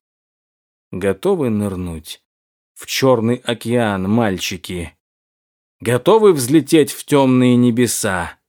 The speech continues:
Мальчики сглотнули слюну. Кто-то пролепетал: "Мы бы рады, только вот, <clears throat> Пипкин...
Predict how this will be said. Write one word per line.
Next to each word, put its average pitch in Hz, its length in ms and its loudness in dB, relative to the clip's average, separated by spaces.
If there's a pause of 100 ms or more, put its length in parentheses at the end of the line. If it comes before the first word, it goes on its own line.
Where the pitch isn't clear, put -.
(800)
Мальчики 120 580 -4
сглотнули 107 540 -4
слюну. 98 540 -6 (420)
Кто-то 107 320 -8
пролепетал: 98 720 -6 (920)
"Мы 151 420 -2
бы 147 140 4
рады, 151 300 2
только 131 300 -4
вот, 135 280 -2 (140)
<clears throat> - 920 0
Пипкин... 120 540 -4